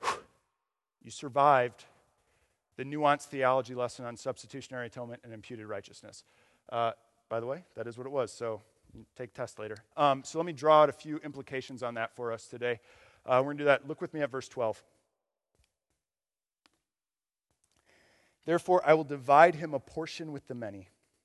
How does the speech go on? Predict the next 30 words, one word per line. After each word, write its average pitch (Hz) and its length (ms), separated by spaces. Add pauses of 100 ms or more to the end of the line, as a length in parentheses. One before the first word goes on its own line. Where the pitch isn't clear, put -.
(320)
and 131 100
he 151 140
shall 160 220
divide 135 400
the 127 60
spoil 139 440
with 127 160
the 127 80
strong, 95 440 (800)
because 135 260
he 131 100
poured 147 280
out 143 180
his 127 160
soul 131 340
to 127 160
death 104 340
and 120 140
was 110 160
numbered 127 400
with 117 160
the 120 60
transgressors. 101 920 (640)
Yet 131 160
he 135 100
bore 131 300
the 139 80
sin 185 280
of 139 160
many 104 360